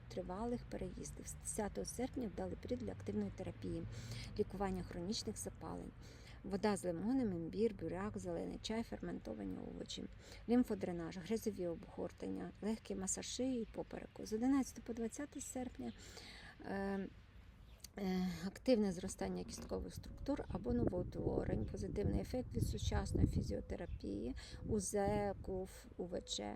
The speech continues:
усе, що пов'язане зі світлом та хвилями, підвищення навантаження на нирки, лімфатичної системи, рекомендовано, рекомендовано обстеження, у, хоча б зробити узі. Уникати самолікування, краще звернутися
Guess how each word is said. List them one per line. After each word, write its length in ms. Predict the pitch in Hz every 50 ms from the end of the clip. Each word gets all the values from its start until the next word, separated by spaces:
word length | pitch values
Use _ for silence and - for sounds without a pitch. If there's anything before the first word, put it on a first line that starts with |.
| - -
усе, 460 | 180 180 - - - 220 214 190 -
що 320 | - - - - 220 202
пов'язане 580 | 190 - - 175 196 196 226 240 240 240 214 190
зі 100 | 180 196
світлом 440 | 175 - - 226 240 - 220 196 180 -
та 80 | -
хвилями, 560 | - - - - 170 175 - - - 175 180 - - - - - -
підвищення 640 | - - 208 - 208 226 208 - - 185 170 170 170
навантаження 640 | 170 170 175 170 180 - 220 247 247 233 214 196
на 120 | 190 190 190
нирки, 340 | 190 196 196 - - -
лімфатичної 600 | 185 180 160 - 190 - - 175 - - - -
системи, 440 | - - - - - - 196 202 -
рекомендовано, 640 | - 190 - - 208 202 202 202 220 208 208 202 190 - - - -
рекомендовано 840 | - 226 220 - 233 220 220 214 214 196 196 190 175 175 170 170
обстеження, 680 | 170 - - - - 240 247 254 277 269 254 254 247 247 - - - - - - - - - - - - -
у, 580 | - - 196 196 196 196 196 190 190 190 185 180 180 - - - - - -
хоча 240 | - 202 - 254 240
б 40 | 220
зробити 360 | 208 196 185 196 190 - 175
узі. 320 | 160 160 160 - 151 151 - - - - - - - - -
Уникати 480 | 214 220 226 214 - 214 196 - 196
самолікування, 920 | 180 - 196 180 175 175 175 - - - 175 196 214 226 269 285 285 277 269
краще 400 | - 226 208 208 202 - - 196
звернутися 500 | 190 180 180 180 185 - - - 202 -